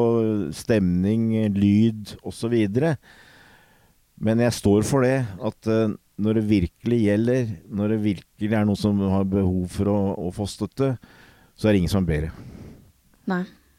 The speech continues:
Speaker 2: For A-, Anfield er jo en veldig sånn, eh, jeg vil si reaksjonær, men det er kanskje et feil ord. Eh, men sånn, man re-, eh, ma-, det, stemningen avhenger mye av det som skjer på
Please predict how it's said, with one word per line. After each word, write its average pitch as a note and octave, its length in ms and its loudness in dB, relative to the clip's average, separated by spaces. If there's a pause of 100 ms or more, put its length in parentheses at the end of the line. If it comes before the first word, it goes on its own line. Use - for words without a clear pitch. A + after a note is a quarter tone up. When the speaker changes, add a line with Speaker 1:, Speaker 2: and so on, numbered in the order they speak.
(400)
Speaker 2:
For - 140 -2
A-, F#3 160 0
Anfield G3+ 400 0
er F3+ 140 2
jo G#3+ 100 0
en A3 100 0
veldig G3 180 0
sånn, F3 300 0 (100)
eh, E3 400 -2 (800)
jeg F#3 160 -4
vil F#3+ 100 0
si G#3 220 2
reaksjonær, F#3+ 680 -2
men F#3+ 80 0
det F#3 100 0
er F#3+ 100 -2
kanskje F3+ 180 -2
et - 60 -18
feil E3+ 200 0
ord. F3 220 0
Eh, F3+ 260 2
men G3 200 2
sånn, F#3+ 200 2
man F#3+ 240 2
re-, F#3 200 0
eh, - 180 -4 (100)
ma-, - 320 -4
det, G3+ 440 -8 (1080)
stemningen G#3+ 560 2
avhenger F#3+ 400 2
mye F#3 200 4
av F3+ 120 2
det F3 160 0
som E3+ 140 -4
skjer F3 140 -2
på F#3+ 100 0